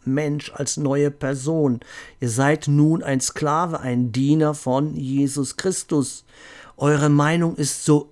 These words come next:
irrelevant wie ein Blatt, was irgendwo in Afrika vom Baum fällt. Eure Emotionen sind genauso viel wert, nämlich gar nichts.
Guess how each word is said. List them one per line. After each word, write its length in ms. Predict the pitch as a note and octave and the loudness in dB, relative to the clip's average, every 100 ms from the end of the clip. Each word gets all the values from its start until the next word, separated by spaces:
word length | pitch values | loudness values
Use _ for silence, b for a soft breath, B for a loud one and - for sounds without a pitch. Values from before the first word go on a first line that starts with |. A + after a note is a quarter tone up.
| _ | _
irrelevant 840 | A3 F3+ F#3 F3+ E3 D#3+ E3+ D#3+ C#3+ | 2 4 4 4 4 2 2 0 -2
wie 100 | D#3 | 0
ein 200 | C#3+ C3+ | 2 4
Blatt, 340 | D3+ E3+ B2+ | 2 0 -4
was 180 | C3+ - | -8 -6
irgendwo 640 | E3+ D#3 D#3+ B2 C#3+ D3 - | 0 2 2 0 2 2 0
in 160 | C#3 | -4
Afrika 480 | C3+ C#3 - - B2+ | -4 -8 -8 -8 -8
vom 260 | - B2+ B2 | -4 -2 0
Baum 280 | A#2+ B2+ | 0 -2
fällt. 420 | - - - - _ B B B B B | -4 -10 -10 -14 _ B B B B B
Eure 200 | B2+ D3 | -4 -2
Emotionen 600 | D#3+ C#3+ - E3 E3+ E3+ | 2 2 2 2 4 4
sind 160 | D#3 D#3 | 2 2
genauso 440 | D#3+ F3+ F#3+ F3 | 2 4 2 0
viel 440 | - B2+ A#2 A2+ - | -4 -4 -2 -2 -6
wert, 540 | G#2+ A2 G#2 G2+ - _ _ _ - | -4 -2 -2 -4 -14 _ _ _ -4
nämlich 260 | B2+ - | -4 -2
gar 220 | - F#2+ G#2+ | -4 -4 -4
nichts. 540 | A2 - - - | -6 -8 -12 -12